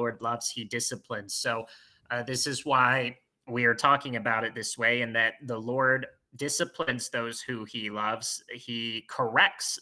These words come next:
those who he loves so they do not end up in, in bad circumstances. And also, just to recap, by the way, 'cause I think we should do this, is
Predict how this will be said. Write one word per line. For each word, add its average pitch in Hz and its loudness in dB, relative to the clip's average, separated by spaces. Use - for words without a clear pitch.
those 107 -2
who 123 -6
he 107 -8
loves 107 -2
so 113 -4
they 110 -4
do 113 -6
not 113 2
end 110 -2
up 110 -6
in, 104 -6
in 101 -16
bad 104 0
circumstances. 104 -6
And 107 -6
also, 175 4
just 214 -2
to 214 -2
recap, 147 2
by 120 2
the 117 -2
way, 117 2
'cause 113 -10
I 117 0
think 120 -6
we 107 -6
should 101 -8
do 107 -4
this, 107 -4
is 104 -6